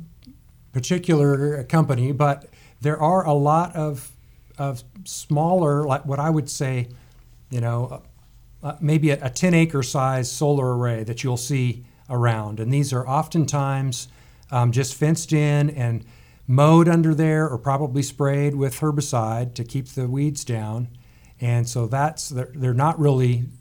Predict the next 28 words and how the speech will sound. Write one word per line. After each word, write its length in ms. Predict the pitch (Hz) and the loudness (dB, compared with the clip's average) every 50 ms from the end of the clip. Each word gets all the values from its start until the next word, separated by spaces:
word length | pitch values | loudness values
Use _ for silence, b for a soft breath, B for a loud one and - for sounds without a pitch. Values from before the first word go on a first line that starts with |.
| - | -10
zoned 460 | 131 104 107 131 131 131 131 135 131 123 | -6 -2 0 2 2 2 2 2 0 0
to 80 | - 127 | -2 -4
be 400 | 107 117 131 127 127 123 123 120 117 - - - | -2 -2 0 0 0 0 0 -2 -4 -10 -8 -4
both 240 | - 139 139 123 120 | 0 0 0 0 -2
for 160 | - 135 127 | -6 -8 -4
agriculture 640 | 131 131 131 120 123 123 - 131 123 - - 135 131 | -2 -2 -2 -2 -4 -4 -4 -4 -4 -4 -6 -6 -4
any 160 | 123 123 123 | -2 0 0
longer, 480 | 120 120 113 113 113 110 107 117 131 135 | 0 0 -2 -4 -6 -8 -8 -8 -8 -8
I 80 | 123 | -8
suppose, 540 | 110 - - 117 - 120 113 110 123 135 117 | -8 -8 -8 -6 -4 -4 -4 -4 -6 -6 -4
or 80 | 120 110 | -4 -2
maybe 240 | 120 127 127 123 | 0 0 0 0
they've 180 | 123 120 123 117 | 0 0 0 0
just 240 | 101 131 127 - - | 0 -2 -2 -2 0
made, 400 | 135 123 120 120 123 120 - B B B B B B B B | 0 2 2 2 2 0 -2 B B B B B B B B
that, 220 | B 127 127 - 147 | B -6 -4 -4 -2
that 220 | 139 143 147 143 | -2 -2 -2 -2
county's 400 | - - 135 131 131 127 123 113 | -2 -2 0 2 2 2 0 0
just 240 | 101 - 139 120 - | -2 -2 -4 -2 0
made 200 | 135 123 131 123 | 0 2 2 2
a 60 | 113 | 0
cutout 420 | 120 - 147 143 131 110 110 120 117 | 0 0 2 2 2 2 2 0 -2
and 100 | 123 117 | -4 -6
s-, 220 | - - - - | -8 -8 -8 -6
and 180 | 151 120 117 117 | -4 -4 -4 -4
said, 220 | - - 123 117 | -4 -6 -4 -2
"Okay, 260 | 127 131 123 - 127 | -2 -2 -2 -2 -4
this, 420 | 113 104 117 147 147 143 - - | -2 0 0 0 0 0 -4 -10